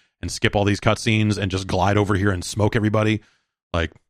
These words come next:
that is an experience you could have. I bet it would be better than,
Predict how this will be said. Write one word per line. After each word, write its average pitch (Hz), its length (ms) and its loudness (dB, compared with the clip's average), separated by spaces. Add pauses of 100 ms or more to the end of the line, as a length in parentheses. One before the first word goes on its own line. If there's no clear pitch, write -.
(400)
that 139 120 2
is 117 160 -2
an 107 240 0
experience 90 760 -2
you 95 100 -4
could 90 120 -4
have. 90 480 0
I 98 60 -6
bet 95 160 0
it 92 80 -2
would 87 100 -2
be 90 100 -2
better 90 320 0
than, 85 380 -4